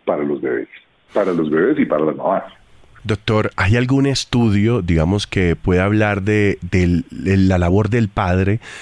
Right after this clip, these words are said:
Speaker 2: desde, mm, la óptica de que quizás el padre también pueda pasar este taef a los bebés a través del semen, a través del esperma, o esto es totalmente nulo?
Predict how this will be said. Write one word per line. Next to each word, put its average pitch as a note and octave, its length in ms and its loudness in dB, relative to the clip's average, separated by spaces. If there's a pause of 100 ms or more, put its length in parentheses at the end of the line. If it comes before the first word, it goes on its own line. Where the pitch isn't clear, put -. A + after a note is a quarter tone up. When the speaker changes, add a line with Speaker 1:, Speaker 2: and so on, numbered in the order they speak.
(240)
Speaker 2:
desde, F#2 720 0
mm, E2 160 2
la G2 240 0
óptica A2+ 480 -2
de G#2 140 0
que G2 120 -2
quizás A#2+ 680 -2
el F#2+ 120 0
padre F#2 260 -2
también F2+ 300 0
pueda G2+ 220 0
pasar E2+ 400 0
este F#2+ 240 -2
taef F#2 460 -2 (300)
a F#2 140 -2
los F2 180 2
bebés F#2 400 0
a F2 100 -2
través D#2+ 320 0
del F#2 160 0
semen, G2 360 0
a D#2+ 60 -2
través E2+ 200 0
del G2 120 0
esperma, G2 580 -2
o F2 220 2
esto G#2 420 -2 (300)
es F#2+ 140 -2
totalmente F#2+ 520 0
nulo? E2 320 0